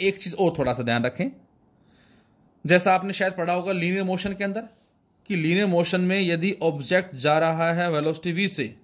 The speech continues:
और एक्सेलरेशन उसके अपोजिट है, अब आप कहेंगे एक्सेलरेशन अपोजिट कैसे होगा, रिटार्डेशन। जब भी आप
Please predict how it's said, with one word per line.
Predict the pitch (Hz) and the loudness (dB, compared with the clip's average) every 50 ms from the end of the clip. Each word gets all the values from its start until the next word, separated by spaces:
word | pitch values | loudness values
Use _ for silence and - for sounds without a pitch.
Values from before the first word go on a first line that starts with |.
| _ _ _ _ _ _ _ _ - - - - _ _ _ - | _ _ _ _ _ _ _ _ -20 -20 -20 -20 _ _ _ 0
और | 180 185 - - - | 0 0 0 0 -4
एक्सेलरेशन | 170 170 - - - 208 208 202 196 196 - 226 | -4 -4 -2 0 0 2 2 2 2 0 0 0
उसके | 214 208 202 - - 226 | 0 -2 -2 -2 -2 -2
अपोजिट | - - - - 226 269 285 220 247 262 185 - | -2 -2 -2 0 0 2 2 4 2 2 0 0
है, | 147 165 131 120 113 107 110 - - - _ _ _ _ _ _ _ _ _ _ _ _ _ _ _ _ _ _ _ _ _ _ _ _ _ _ _ _ _ _ _ | -2 -2 0 0 -2 -6 -10 -16 -20 -20 _ _ _ _ _ _ _ _ _ _ _ _ _ _ _ _ _ _ _ _ _ _ _ _ _ _ _ _ _ _ _
अब | - 143 151 | -4 -2 0
आप | 151 151 - | 0 0 0
कहेंगे | - 139 151 170 165 151 | 0 0 2 4 2 2
एक्सेलरेशन | - - - 165 156 160 160 170 165 | 0 0 -2 0 0 0 0 0 0
अपोजिट | 151 - 147 151 156 156 147 | 0 2 2 2 0 0 -2
कैसे | - 139 131 - - 156 | 0 -2 -2 0 0 0
होगा, | 156 151 170 214 294 - - - - - - _ _ _ _ _ _ _ _ _ _ _ _ _ _ _ - | 2 2 2 0 -2 -2 -10 -20 -20 -20 -20 _ _ _ _ _ _ _ _ _ _ _ _ _ _ _ -8
रिटार्डेशन। | 139 143 156 190 196 196 185 170 160 - 151 135 127 - - _ _ _ _ _ _ _ _ _ _ _ _ _ _ - | -4 2 4 4 4 6 4 2 0 -2 -4 -6 -8 -12 -18 _ _ _ _ _ _ _ _ _ _ _ _ _ _ -14
जब | 127 123 160 156 147 | -8 -6 -6 -6 -4
भी | 175 196 | -2 0
आप | 170 170 202 - 349 | 0 0 0 -2 -6